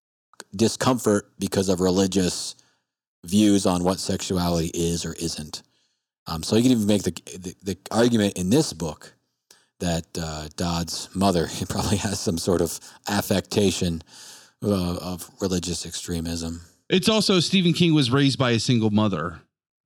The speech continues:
Speaker 2: um, and kinda shuffled around, uh, throughout his life,
Speaker 1: Oh,
Speaker 2: uh,
Speaker 1: okay.
Speaker 2: from living with family, like, extended family, but always, like, with a single mother.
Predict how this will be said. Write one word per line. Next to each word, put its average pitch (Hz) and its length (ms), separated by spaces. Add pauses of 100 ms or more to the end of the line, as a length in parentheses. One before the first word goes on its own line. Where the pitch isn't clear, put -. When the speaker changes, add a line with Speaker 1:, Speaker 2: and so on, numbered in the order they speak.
Speaker 2:
um, 101 380
and 107 200
kinda 113 300
shuffled 104 440
around, 98 520 (200)
uh, 90 140
throughout 92 380
his 95 220
life, 92 540 (160)
Speaker 1:
Oh, 95 260
Speaker 2:
uh, 87 80
Speaker 1:
okay. 92 100
Speaker 2:
from 110 420
living 113 280
with 104 180
family, 107 680
like, 98 180
extended 92 540
family, 98 800
but 104 240
always, 107 480
like, 90 240 (560)
with 101 180
a 92 40
single 95 380
mother. 80 520